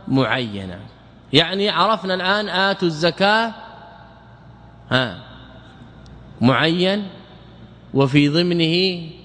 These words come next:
كلي، كذلك معين وفي ضمنه كلي، كما تقول: "زيد إنسان"،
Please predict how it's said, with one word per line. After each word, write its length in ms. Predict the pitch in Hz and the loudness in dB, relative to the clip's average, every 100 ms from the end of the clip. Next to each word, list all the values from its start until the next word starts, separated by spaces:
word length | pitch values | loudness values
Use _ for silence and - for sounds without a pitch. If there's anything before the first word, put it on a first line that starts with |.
| - - - | -20 -20 -4
كلي، 400 | 131 101 92 73 - - - | -2 0 -4 -8 -14 -20 -6
كذلك 400 | 120 131 156 196 - - - - | 0 2 2 0 -8 -18 -20 -2
معين 680 | 123 127 156 165 180 196 202 - - - - | 0 2 2 2 2 2 -4 -12 -20 -20 -4
وفي 240 | 127 143 139 | 2 4 4
ضمنه 640 | 160 170 165 160 175 175 | 4 4 2 2 0 -2
كلي، 360 | 156 120 107 | -4 -4 -6
كما 260 | 107 180 180 | 0 2 2
تقول: 300 | 160 160 160 | 0 0 0
"زيد 420 | 135 160 185 190 | 2 2 2 0
إنسان"، 640 | 190 143 135 - 110 90 | -2 2 0 0 -2 -4